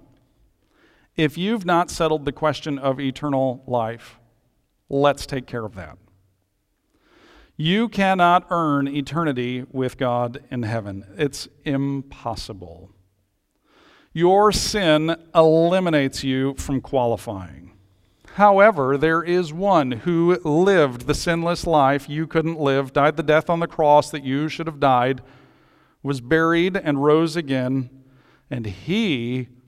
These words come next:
offers you eternity with God. He offers you salvation. But you have to take that first step of obedience and place your faith in Jesus for the forgiveness of your sins.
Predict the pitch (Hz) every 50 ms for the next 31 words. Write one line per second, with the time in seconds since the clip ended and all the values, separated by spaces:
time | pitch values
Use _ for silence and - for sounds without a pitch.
0 | _ - - 139 139 131 - 147 131 113 120 127 131 131 127 127 127 - - 131
1 | 127 120 113 110 107 107 101 - - 101 95 92 - - - _ _ _ _ _
2 | _ _ _ - - 220 214 175 160 147 - 170 151 127 147 151 135 - 170 156
3 | 147 156 160 165 180 - - - - _ _ _ _ _ _ _ _ _ _ _
4 | _ _ _ _ _ _ _ _ _ _ _ _ _ _ _ _ _ _ _ _
5 | - 139 - 165 175 170 170 - - 156 135 156 160 147 - 151 139 - - -
6 | 156 151 147 - - - - - - 160 143 139 - - 135 123 123 120 127 135
7 | 127 127 123 120 110 - 131 123 - - 127 123 123 120 - - 127 120 117 117
8 | 120 - - - 110 107 107 101 - - - - 120 113 110 110 107 104 - _
9 | _ _ _ _ _ _ _ _ _ _ _ _ - - 127 120 107 95 - -
10 | - - - - - - - - _ _ _ _ _ _ _ _ - 156 151 151
11 | 156 151 147 - 170 147 127 127 117 120 110 - 117 110 110 107 104 101 - -
12 | 117 107 104 110 - - - - _